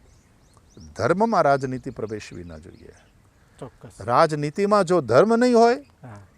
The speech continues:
Speaker 1: તો રાજનીતિ ખાલી કચરો થઈ જશે.
Speaker 2: હમ.
Speaker 1: અને ધર્મ એટલે મજહબ ને રિલિજન ને એ અર્થમાં હું નથી કહેતો.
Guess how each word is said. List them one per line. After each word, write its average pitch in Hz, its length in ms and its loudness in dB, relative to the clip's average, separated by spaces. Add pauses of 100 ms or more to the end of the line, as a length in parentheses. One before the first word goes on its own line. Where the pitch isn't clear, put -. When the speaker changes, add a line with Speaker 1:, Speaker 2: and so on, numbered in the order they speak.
(260)
Speaker 1:
તો 117 100 -2
રાજનીતિ 165 560 -2
ખાલી 202 340 -4
કચરો 156 340 -2
થઈ 127 180 -6
જશે. 104 320 -12
Speaker 2:
હમ. - 1500 -20 (340)
Speaker 1:
અને 127 140 -4
ધર્મ 156 300 0
એટલે 170 280 0
મજહબ 143 420 2
ને 156 140 0
રિલિજન 156 500 -2
ને 160 100 -6
એ 160 180 0
અર્થમાં 175 380 0
હું 180 100 -6
નથી 180 200 -8
કહેતો. 156 340 -6